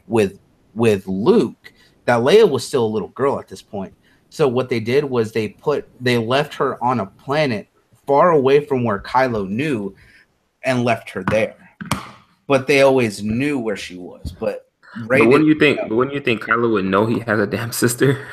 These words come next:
Speaker 1: Well, well, yeah, but, but that's what I'm saying is that why, why do you think that he took such a fascination into, with her without making it, like,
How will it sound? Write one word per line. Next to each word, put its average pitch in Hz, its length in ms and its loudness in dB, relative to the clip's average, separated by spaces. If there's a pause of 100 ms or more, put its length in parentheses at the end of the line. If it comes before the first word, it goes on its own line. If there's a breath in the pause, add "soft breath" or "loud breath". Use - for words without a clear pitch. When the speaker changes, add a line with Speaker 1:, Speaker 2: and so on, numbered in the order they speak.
(160)
Speaker 1:
Well, 160 380 2 (760)
well, 247 160 4
yeah, 214 300 4
but, 135 340 0
but 151 140 0
that's 165 220 2
what 165 80 -4
I'm 131 100 -8
saying 160 300 -6
is 127 180 -8
that 117 380 -4
why, 139 480 0
why 147 160 2
do 165 60 2
you 180 40 -2
think 160 240 -6
that 151 140 0
he 151 160 -12
took - 200 -8
such - 320 -8
a 127 40 -12
fascination 120 760 -4
into, 127 760 -6 (400 soft breath)
with 110 240 -4
her 101 320 -2 (340)
without 127 600 0 (240)
making 123 400 -4
it, - 160 -12 (260)
like, 110 400 -10